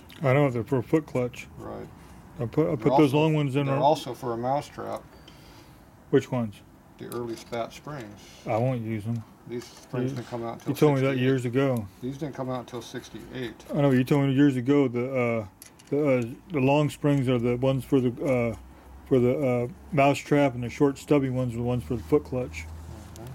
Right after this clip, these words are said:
Speaker 2: But they used the same. Mouse traps used the heavy springs too. That's how the mouse trap works.
Speaker 1: Fuck that.
Speaker 2: It's the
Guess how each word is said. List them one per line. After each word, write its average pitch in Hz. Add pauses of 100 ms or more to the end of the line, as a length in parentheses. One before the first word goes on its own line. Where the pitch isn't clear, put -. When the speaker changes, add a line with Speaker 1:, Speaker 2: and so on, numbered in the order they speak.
(220)
Speaker 2:
But -
they 113
used 117
the -
same. 117
Mouse 139
traps 120
used 117
the 117
heavy 113
springs 110
too. 139
That's 104
how 117
the 107
mouse 110
trap 104
works. - (440)
Speaker 1:
Fuck 127 (100)
that. 123
Speaker 2:
It's -
the 113